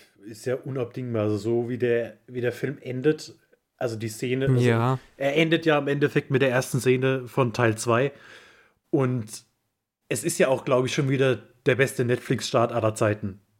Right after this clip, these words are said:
Speaker 2: Hm.
Speaker 1: Und von daher wird man halt noch mal zweihundert, vielleicht diesmal zweihundertfünfzig Millionen in die Hand nehmen und sagen, "Hey, wie sieht's aus, ihr drei?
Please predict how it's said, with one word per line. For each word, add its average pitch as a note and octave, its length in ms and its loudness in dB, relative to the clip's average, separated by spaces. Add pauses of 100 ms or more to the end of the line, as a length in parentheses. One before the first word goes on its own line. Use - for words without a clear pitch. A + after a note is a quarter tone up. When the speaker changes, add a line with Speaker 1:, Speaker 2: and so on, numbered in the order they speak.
(260)
Speaker 2:
Hm. B2+ 380 0 (380)
Speaker 1:
Und B2+ 160 -2
von A#2+ 180 0
daher A#2 540 2 (800)
wird A#2 300 0
man B2 140 0
halt A2+ 160 2
noch B2 160 -2
mal A#2 180 2
zweihundert, A2+ 500 -2 (140)
vielleicht A#2 320 0
diesmal A#2 220 -2
zweihundertfünfzig A#2+ 560 0
Millionen B2+ 280 0
in B2 80 0
die A2+ 100 0
Hand A2+ 180 -2
nehmen B2 140 -2
und A2+ 60 -2
sagen, A2+ 200 2
"Hey, G#2 260 0 (1080)
wie D#3+ 120 4
sieht's D#3 200 -4
aus, E3+ 280 2
ihr F#3 120 -2
drei? D#3 380 2